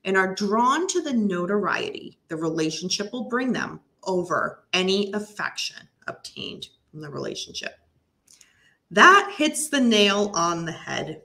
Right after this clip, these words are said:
for so much. That explains so much of, as we just talked about, you know, the Richard Ramirez's, the Ted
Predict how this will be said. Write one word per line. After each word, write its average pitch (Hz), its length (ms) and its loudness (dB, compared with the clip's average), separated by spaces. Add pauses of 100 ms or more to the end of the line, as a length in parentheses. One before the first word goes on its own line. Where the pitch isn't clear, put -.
for 156 560 -6 (540)
so - 540 4
much. - 460 -2
That 214 340 4
explains 175 840 -4
so 165 260 -4
much - 440 -8 (380)
of, 156 420 0 (320)
as - 160 -8
we 160 80 -8
just - 320 -6
talked - 340 -10
about, - 380 -14 (300)
you 156 100 -6
know, - 60 -10
the 180 100 0
Richard 214 320 4
Ramirez's, 156 560 -4
the - 80 -14
Ted - 340 -18